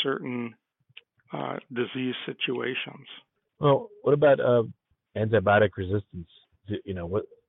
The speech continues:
Speaker 2: the mechanism of that, I would think, is, uh, bacteria very quickly rearranging their genes, exchanging genetic information, and, uh, mutating, if you like, super
Speaker 1: Mm-hmm.
Speaker 2: quickly, on the order of sometimes fifteen, twenty minutes.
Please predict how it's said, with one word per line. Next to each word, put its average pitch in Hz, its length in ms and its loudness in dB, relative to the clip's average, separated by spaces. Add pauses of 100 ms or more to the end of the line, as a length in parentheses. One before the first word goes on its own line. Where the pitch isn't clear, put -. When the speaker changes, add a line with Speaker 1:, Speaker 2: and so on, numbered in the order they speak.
Speaker 2:
the 95 100 -6
mechanism 104 560 0
of 95 140 0
that, 101 240 4
I 92 100 4
would 90 180 0
think, 101 180 -4
is, 90 160 -4 (120)
uh, 80 320 -8 (460)
bacteria 92 800 2 (400)
very 101 240 4
quickly 101 560 0 (420)
rearranging 98 560 2
their 92 140 0
genes, 95 440 -4
exchanging 92 540 -6
genetic 92 320 -6
information, 87 720 -8
and, 82 260 -10
uh, 80 280 -8
mutating, 92 500 -2
if 80 120 -14
you 87 100 -10
like, 85 240 -4 (420)
super 110 200 2
Speaker 1:
Mm-hmm. - 80 -2
Speaker 2:
quickly, 117 320 2
on 80 100 -6
the 82 80 -8
order 90 340 0
of 80 100 -2 (420)
sometimes 98 380 2
fifteen, 101 320 0
twenty 101 240 0
minutes. 101 300 2